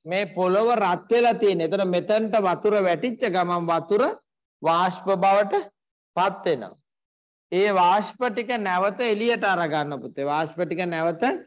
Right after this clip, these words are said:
හුමාලයේ විදියට එළියට අර. එතන මේ එළියට එන්නේ මොනවද? හුමාලය. මොනවද එළියට එන්නේ?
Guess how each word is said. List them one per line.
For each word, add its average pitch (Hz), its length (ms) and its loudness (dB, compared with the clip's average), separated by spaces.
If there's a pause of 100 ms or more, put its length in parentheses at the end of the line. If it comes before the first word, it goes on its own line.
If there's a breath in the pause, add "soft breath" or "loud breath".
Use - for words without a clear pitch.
(360)
හුමාලයේ 196 640 0
විදියට 208 340 0
එළියට 190 300 0
අර. 160 100 -4
එතන 180 280 -4
මේ 185 160 -2
එළියට 180 280 -2
එන්නේ 190 280 -4
මොනවද? 196 340 0 (400)
හුමාලය. 170 540 0 (320)
මොනවද 165 300 -4
එළියට 170 300 0
එන්නේ? 214 280 0